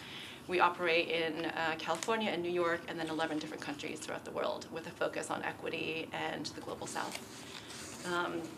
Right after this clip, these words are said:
I'm really involved in the local community here, um, racial justice-wise. So I'm,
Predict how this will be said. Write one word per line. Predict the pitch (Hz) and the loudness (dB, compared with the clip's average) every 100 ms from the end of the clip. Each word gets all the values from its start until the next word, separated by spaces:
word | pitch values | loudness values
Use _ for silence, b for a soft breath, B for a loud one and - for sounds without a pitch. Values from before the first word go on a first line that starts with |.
| - | 0
I'm | 208 208 | 4 8
really | 214 208 | 10 10
involved | 196 190 | 10 10
in | 190 | 8
the | 165 | 6
local | 170 185 | 4 2
community | 185 196 190 190 | -2 -2 0 2
here, | 190 - 185 180 180 180 185 | 0 0 4 8 8 8 4
um, | - 165 160 160 156 156 - - | 0 4 4 4 0 -2 -6 -2
racial | 175 180 175 | 4 6 6
justice-wise. | 170 180 180 180 160 160 165 | 6 6 4 2 6 8 6
So | 160 | 2
I'm, | 160 156 | 0 0